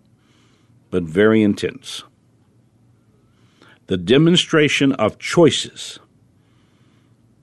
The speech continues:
that define your real agenda. You ever had someone in your life whose words and behavior contradicted each other? I mean, that would never be you. But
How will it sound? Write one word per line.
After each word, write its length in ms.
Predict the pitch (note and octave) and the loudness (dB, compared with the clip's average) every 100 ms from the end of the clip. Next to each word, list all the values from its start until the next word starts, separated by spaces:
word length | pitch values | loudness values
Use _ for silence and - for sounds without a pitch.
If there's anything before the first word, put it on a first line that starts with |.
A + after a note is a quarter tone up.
| _ _ _ | _ _ _
that 160 | G2+ F#2 | -4 -2
define 400 | F#2+ - C3 A2+ | -4 -2 0 2
your 180 | G2 F#2 | 2 0
real 240 | F2+ F2+ | 0 0
agenda. 400 | F2 - C#2 - - _ _ _ _ _ _ _ _ _ _ _ _ _ _ _ _ _ _ _ _ _ _ _ _ _ _ _ | -2 -8 -16 -18 -20 _ _ _ _ _ _ _ _ _ _ _ _ _ _ _ _ _ _ _ _ _ _ _ _ _ _ _
You 140 | - A2+ | -4 -2
ever 120 | C#3+ | 0
had 140 | A#2+ | 0
someone 300 | - B2+ B2 | 0 2 2
in 100 | A2+ | 2
your 140 | F#2+ F2 | 0 0
life 260 | F2 G#2+ | -2 -4
whose 260 | - G2 - | -4 -6 -4
words 540 | D#2+ F#2+ G#2+ B2 G2+ - | -2 2 2 0 -8 -10
and 160 | G2+ F2+ | -8 -6
behavior 480 | F2 F2+ F#2+ G2 | -6 -6 -8 -6
contradicted 720 | G#2 F2+ G2 E2+ D2+ E2 - G2 | -8 -8 -8 -8 -10 -10 -10 -10
each 220 | G#2 B2 | -8 -6
other? 180 | B2 C3+ - - | -6 -8 -8 0
I 40 | |
mean, 140 | E3+ C#3 | 4 4
that 140 | F3 | 4
would 160 | D3+ A#2+ | 2 4
never 260 | C#3 B2 | 2 2
be 140 | G2+ F#2 | -2 -4
you. 360 | D#2+ F#2+ F2+ - _ _ _ _ _ _ _ _ _ _ _ _ _ _ _ _ _ _ _ _ _ _ _ _ _ _ - | -6 -4 -6 -8 _ _ _ _ _ _ _ _ _ _ _ _ _ _ _ _ _ _ _ _ _ _ _ _ _ _ -4
But 160 | B2+ | -2